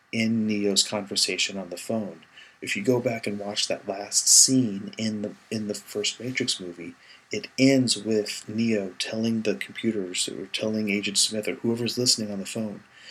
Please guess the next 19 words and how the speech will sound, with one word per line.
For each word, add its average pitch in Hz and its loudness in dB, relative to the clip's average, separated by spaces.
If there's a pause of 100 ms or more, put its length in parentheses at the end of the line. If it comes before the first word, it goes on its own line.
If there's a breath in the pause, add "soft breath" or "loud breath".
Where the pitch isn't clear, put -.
(220 loud breath)
he 110 -4
said, 101 0
"I'm 95 0
gonna 92 -2
fight, 110 -2 (380 loud breath)
and 98 -10 (260)
I 104 -2
am 107 -4
going 107 -4
to - -6
show 131 4
them 120 0
a 113 -4
world 101 -4
where 101 -4
they 98 0
don't 101 -4
need 95 -6
you." - -8